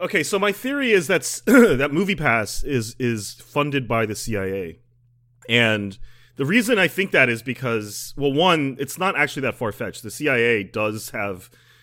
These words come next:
like, a pretty leg-, like, a pretty major, uh, venture capital arm called In-Q-Tel.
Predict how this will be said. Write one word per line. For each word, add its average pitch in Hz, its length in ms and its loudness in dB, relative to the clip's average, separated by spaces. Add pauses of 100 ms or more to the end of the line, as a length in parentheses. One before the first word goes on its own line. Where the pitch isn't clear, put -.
(220)
like, 113 200 -4
a 113 60 -4
pretty 147 360 -2
leg-, 104 420 -8
like, 113 180 -6
a 110 40 -4
pretty 135 280 -4
major, 101 680 -2 (160)
uh, 95 140 -2
venture 101 260 -4
capital 98 420 -6
arm 76 300 -12
called 87 400 -8
In-Q-Tel. 107 720 -6